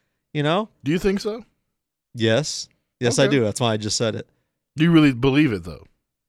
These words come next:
Speaker 1: Wh-, what? The holiday spirit?
Speaker 2: Yeah.
Speaker 1: Yeah, sure. Absolutely. Why not?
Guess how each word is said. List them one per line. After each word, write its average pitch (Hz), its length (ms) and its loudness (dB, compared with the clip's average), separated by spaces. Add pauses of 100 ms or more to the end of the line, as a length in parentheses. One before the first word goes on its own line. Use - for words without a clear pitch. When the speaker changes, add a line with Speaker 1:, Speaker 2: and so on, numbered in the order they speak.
(140)
Speaker 1:
Wh-, 139 120 -10 (480)
what? 127 360 0
The 127 120 0
holiday 156 300 2
spirit? 196 420 0
Speaker 2:
Yeah. 131 280 0 (360)
Speaker 1:
Yeah, 254 360 4
sure. 302 380 0
Absolutely. 247 640 0
Why 160 260 0
not? 269 380 -4